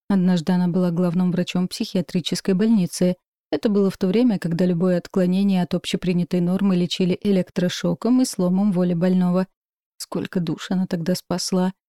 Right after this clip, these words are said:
вывела из-под удара, открыла им их уникальность, успокоила. Сейчас ее задача — стучаться в закрытые души, рассказывать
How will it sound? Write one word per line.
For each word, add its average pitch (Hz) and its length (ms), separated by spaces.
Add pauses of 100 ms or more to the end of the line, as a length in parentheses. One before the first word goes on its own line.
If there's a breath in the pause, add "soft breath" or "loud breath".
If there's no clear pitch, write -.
(180)
вывела 185 400
из-под 175 300
удара, 185 440 (320)
открыла 208 520
им 185 180
их - 140
уникальность, 190 720 (460)
успокоила. 185 920 (720)
Сейчас 214 520
ее 180 260
задача — 175 460
стучаться 185 500
в 180 40
закрытые 180 480
души, 170 420 (360)
рассказывать 190 760